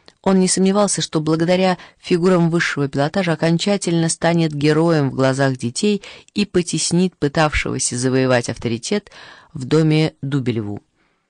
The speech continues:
Успехи мини-мужа так впечатлили Соланж, что она убрала электронный пульт в шкаф.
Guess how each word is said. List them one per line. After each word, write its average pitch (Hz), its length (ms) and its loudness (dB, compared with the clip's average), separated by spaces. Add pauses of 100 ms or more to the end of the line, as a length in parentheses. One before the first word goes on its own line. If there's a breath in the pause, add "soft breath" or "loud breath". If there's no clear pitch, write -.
(160)
Успехи 180 420 -4
мини-мужа 175 560 2 (100)
так - 260 -4
впечатлили 156 760 -2
Соланж, 220 540 -2 (260 loud breath)
что - 240 -2
она 208 400 2
убрала 185 640 2
электронный 139 680 0
пульт - 400 -6
в - 60 -8
шкаф. - 480 -8